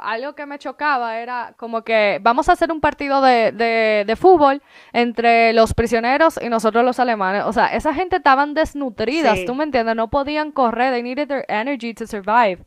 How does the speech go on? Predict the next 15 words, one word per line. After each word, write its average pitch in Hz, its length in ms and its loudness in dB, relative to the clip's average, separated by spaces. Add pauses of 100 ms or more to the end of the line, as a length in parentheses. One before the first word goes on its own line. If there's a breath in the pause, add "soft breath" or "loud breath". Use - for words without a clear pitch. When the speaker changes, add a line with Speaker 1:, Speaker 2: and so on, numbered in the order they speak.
(300 loud breath)
Speaker 1:
Y 226 180 2
obviamente 233 640 2
se 220 160 -8
caían 214 320 -6
muertos, 233 720 -8
¿tú 220 100 -8
me 262 120 -6
entiendes? 190 540 -8
O 190 40 -12
sea, 202 260 -2
y 214 120 -6
es 202 100 -10
como 240 240 -12
que, 240 100 -12
¿what? 240 320 -6